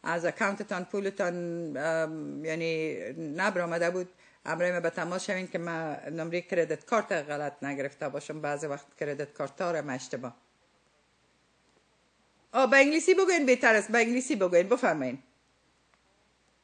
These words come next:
آها. یس.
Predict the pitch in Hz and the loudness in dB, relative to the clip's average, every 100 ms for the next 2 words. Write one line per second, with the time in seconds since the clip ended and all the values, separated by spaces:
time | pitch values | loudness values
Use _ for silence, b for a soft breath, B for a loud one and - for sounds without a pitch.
0 | _ _ _ _ _ _ _ _ _ _ | _ _ _ _ _ _ _ _ _ _
1 | _ _ _ _ _ - 208 247 453 - | _ _ _ _ _ -4 0 0 0 -6
2 | _ _ _ _ _ _ _ _ _ _ | _ _ _ _ _ _ _ _ _ _
3 | _ _ _ _ _ _ _ _ _ _ | _ _ _ _ _ _ _ _ _ _
4 | _ _ _ _ _ _ _ _ _ _ | _ _ _ _ _ _ _ _ _ _
5 | _ - 170 - 359 - | _ -8 2 4 2 -4